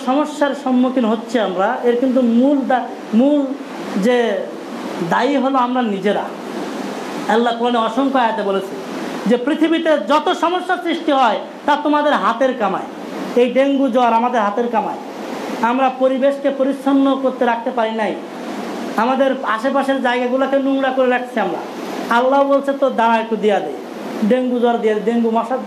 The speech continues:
দিয়ে দিছে।" আমাদের পাপের কারণে গজব এগুলা। আমি সংক্ষেপে বলছিলাম, দু এক মিনিট বলবো। দুইটা কারণে, আমি অনেক সংক্ষেপ করছি আমার কথাকে, দুইটা কারণে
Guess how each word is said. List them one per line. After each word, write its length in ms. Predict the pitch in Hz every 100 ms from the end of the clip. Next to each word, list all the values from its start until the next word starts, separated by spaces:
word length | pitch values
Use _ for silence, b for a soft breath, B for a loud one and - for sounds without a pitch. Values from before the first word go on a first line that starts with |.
| 190
দিয়ে 120 | 202
দিছে।" 220 | 170 - - - - - - - - - - - - - - -
আমাদের 300 | 247 302 311 320
পাপের 420 | 294 294 359 359
কারণে 280 | 339 330 320
গজব 320 | 269 311 349
এগুলা। 360 | 339 294 277 185 - - - - - - - - - - - - - - -
আমি 160 | 247
সংক্ষেপে 380 | 254 294 285 311
বলছিলাম, 520 | 294 294 294 311 311
দু 80 | 285
এক 100 | 285 285
মিনিট 180 | 285
বলবো। 340 | 254 285 285 320 - - - - - 175
দুইটা 400 | 339 349 339 330
কারণে, 360 | 330 311 320 302
আমি 260 | 294 311
অনেক 360 | 294 285 349 339
সংক্ষেপ 340 | 302 294 302 -
করছি 240 | 294 277
আমার 140 | 254 247
কথাকে, 340 | 240 233 233 214
দুইটা 560 | 185 302 339 339 349 330
কারণে 520 | 294 302 285 247 320